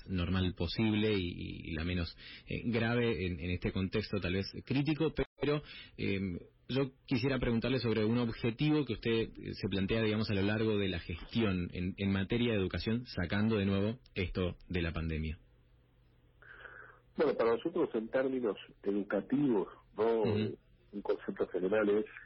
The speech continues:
Speaker 2: la centralidad que debe tener la escuela para la ruptura de las desigualdades. ¿En qué se traduce eso? Para nosotros hay distintos aspectos, más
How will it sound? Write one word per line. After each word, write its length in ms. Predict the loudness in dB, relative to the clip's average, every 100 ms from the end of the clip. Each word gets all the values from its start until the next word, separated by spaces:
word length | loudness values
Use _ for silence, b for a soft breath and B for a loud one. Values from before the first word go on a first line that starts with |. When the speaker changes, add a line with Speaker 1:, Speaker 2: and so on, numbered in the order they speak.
| -20 -10
Speaker 2:
la 460 | -4 -4 -4 -6 -6
centralidad 500 | -6 -2 0 2 4
que 40 | 4
debe 160 | 2
tener 240 | 0 0 0
la 100 | 0
escuela 420 | 0 2 2 2
para 180 | 0 -2
la 120 | -2
ruptura 360 | -4 -4 -2 0
de 60 |
las 100 | -2
desigualdades. 640 | -4 -2 -2 -2 -4 -6 -10 -20 -20 -14
¿En 160 | -8
qué 120 | -2 -2
se 120 | -2
traduce 640 | 0 2 2 0 -2 0
eso? 400 | 0 -2 -2 -2 -6
Para 180 | -4 -2
nosotros 340 | -2 -2 -2 0
hay 120 | 0
distintos 420 | 0 -4 -6 -6 -8
aspectos, 440 | -2 0 0 -2
más 160 | -2